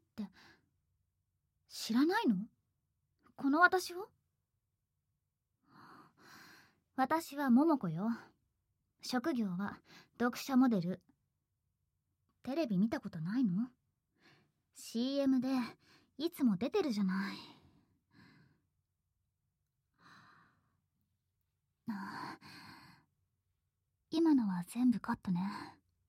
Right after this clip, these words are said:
見バレしたら困るわ。というか、撮影だって許可した覚えはないんだけど。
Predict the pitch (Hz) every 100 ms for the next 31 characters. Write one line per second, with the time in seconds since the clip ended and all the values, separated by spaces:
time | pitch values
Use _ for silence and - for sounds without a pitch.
0 | _ _ _ _ _ _ - 208 220 220
1 | 226 - 226 190 196 208 214 180 - -
2 | - _ _ _ _ _ _ _ - 208
3 | 214 277 254 190 170 - _ _ _ _
4 | _ _ _ _ _ _ _ - 233 -
5 | 311 320 311 320 - 190 285 - 285 -
6 | 196 185 214 202 175 185 285 294 190 -
7 | -